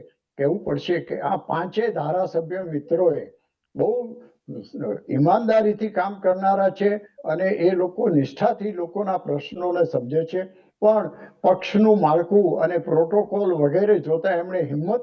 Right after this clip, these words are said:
કરી છે કે આ જાતનો પત્ર લખે. કારણ કે અત્યારે અમે જે વાતો સાંભળીએ છીએ એ પ્રમાણે અ, હાઈ કમાન્ડ છે તે આવા, અ,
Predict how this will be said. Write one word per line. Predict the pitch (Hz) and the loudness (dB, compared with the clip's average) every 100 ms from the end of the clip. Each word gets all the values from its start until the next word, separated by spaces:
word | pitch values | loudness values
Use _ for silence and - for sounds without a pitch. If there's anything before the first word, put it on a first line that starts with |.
| - | -4
કરી | 214 196 | -6 -6
છે | - 160 123 - _ _ | -4 -4 -4 -16 _ _
કે | 170 | -8
આ | - 196 | -2 0
જાતનો | 202 180 196 196 | 2 2 -2 -6
પત્ર | 143 139 170 170 | -2 0 2 2
લખે. | 139 127 147 143 - _ _ - | 2 -2 -4 -4 -8 _ _ 0
કારણ | 160 151 | 0 4
કે | 190 | 4
અત્યારે | 156 180 180 170 | 6 6 6 6
અમે | 147 196 | 4 4
જે | 196 190 | 4 4
વાતો | 170 160 160 175 | 6 4 4 2
સાંભળીએ | 151 143 147 165 156 | 2 4 6 6 4
છીએ | 147 147 | 0 -2
એ | 160 | 0
પ્રમાણે | 165 143 135 139 131 - _ _ _ - | 2 2 2 2 0 -6 _ _ _ 0
અ, | 120 117 113 - | 2 2 2 2
હાઈ | - 170 | 2 4
કમાન્ડ | 160 165 175 147 127 | 4 6 6 4 -4
છે | - - - 160 | -16 -10 -2 2
તે | 165 | 2
આવા, | - 131 156 | 2 4 4
અ, | 175 - | 4 2